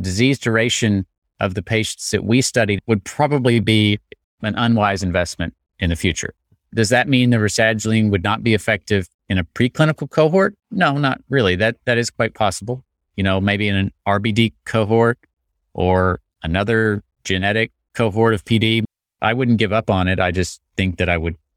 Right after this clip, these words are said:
use the information that we found in the study to think about other disease-modifying trials.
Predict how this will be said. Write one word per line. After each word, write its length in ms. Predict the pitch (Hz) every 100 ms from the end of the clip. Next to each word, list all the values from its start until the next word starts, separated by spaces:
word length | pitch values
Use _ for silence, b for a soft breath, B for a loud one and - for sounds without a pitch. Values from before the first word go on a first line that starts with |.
| _ 101
use 300 | 113 143 -
the 140 | 113
information 480 | 104 104 98 - 101
that 60 |
we 100 | 87
found 320 | 85 127 135 101
in 80 |
the 60 | 90
study 320 | - 95 90 -
to 120 | 95
think 240 | 98 101
about 320 | 98 92 90 -
other 200 | 92 90
disease-modifying 760 | 85 82 80 80 78 78 76
trials. 440 | - 80 73 -